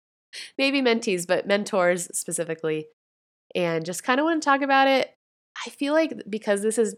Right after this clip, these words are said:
less of a presentation on science, there might be a couple more ums and likes. Bear with me. This is like we're just sitting here across the table from each other, drinking a coffee, talking professional, you know, talking shop. So, um, without further ado,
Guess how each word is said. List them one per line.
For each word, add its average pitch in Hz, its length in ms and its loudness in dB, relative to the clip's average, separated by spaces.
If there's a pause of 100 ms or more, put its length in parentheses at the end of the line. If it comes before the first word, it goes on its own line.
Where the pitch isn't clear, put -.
less 180 280 -2
of 196 80 -4
a 185 80 -4
presentation 175 600 -4
on 160 140 -4
science, 160 280 -6
there 190 120 -4
might 202 160 0
be 160 80 -4
a 202 60 -4
couple 196 240 -4
more 185 200 -2
ums 170 220 -2
and 165 120 -8
likes. 160 340 -4 (440)
Bear 240 320 6
with 226 200 4
me. 214 440 2
This 202 220 -2
is 208 140 -4
like 190 180 0
we're 185 140 -2
just 175 220 -6
sitting 190 260 -4
here 180 340 -2
across 175 460 -4
the 170 100 -6
table 160 340 -2
from 160 200 -8
each 156 180 -8
other, 151 340 -6 (460)
drinking 190 300 0
a 180 60 2
coffee, 160 420 0
talking 156 600 -4 (300)
professional, 156 880 -4 (240)
you - 80 -8
know, - 80 -10
talking 185 340 -2
shop. - 420 -6
So, - 400 -2 (680)
um, 151 440 -4
without 190 600 -2
further 247 460 2
ado, 180 800 -2